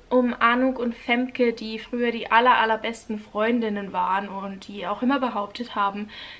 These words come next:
dass, ähm, sie nichts voneinander trennen kann, bis plötzlich etwas Schlimmes passiert, das die beiden auseinanderreißt. Und... Ähm, Anouk entwickelt sich so ein bisschen in die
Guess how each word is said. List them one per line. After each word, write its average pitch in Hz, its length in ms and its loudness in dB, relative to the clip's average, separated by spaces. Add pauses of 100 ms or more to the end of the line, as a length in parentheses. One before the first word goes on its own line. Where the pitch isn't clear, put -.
dass, 214 420 2
ähm, 202 380 0 (140)
sie 226 100 -2
nichts 262 320 0
voneinander 226 720 0
trennen 226 400 -2
kann, 208 260 -6
bis 202 140 -12
plötzlich - 520 -8
etwas - 280 -10
Schlimmes 262 500 0
passiert, 208 560 -4
das 190 160 -6
die 190 120 -14
beiden 190 300 -2
auseinanderreißt. 208 1200 -4 (500)
Und... 214 580 -2
Ähm, 208 540 -2 (1080)
Anouk 254 420 4
entwickelt 262 500 4
sich 254 260 -2
so 220 100 0
ein 233 120 2
bisschen 254 400 0
in 226 260 -2
die 214 400 -6